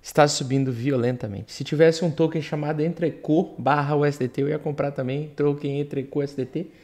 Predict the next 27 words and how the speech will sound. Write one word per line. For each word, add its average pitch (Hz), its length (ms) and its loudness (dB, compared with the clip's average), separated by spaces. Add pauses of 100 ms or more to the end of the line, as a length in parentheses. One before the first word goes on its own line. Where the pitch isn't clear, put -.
(300)
porque 139 220 -2
todo 165 220 0
domingo 156 480 2
eu 151 120 6
e 147 40 2
a 143 40 0
Nórdica 139 380 2
fazemos 135 500 0
picanha 160 640 0
barra 139 260 2
U - 20 4
S 127 160 -2
D 120 40 -2
T, 120 380 -4
Entrecô 143 760 -4 (160)
U 123 80 -4
S 127 140 -4
D 117 100 -4
T, 117 260 -4 (760)
salsicha 170 880 0 (640)
barra 120 480 0
U 113 120 -2
S 110 120 -6
D 117 80 -2
T, 113 300 -2 (200)
<laughs> 139 200 -2
tá? 120 240 -2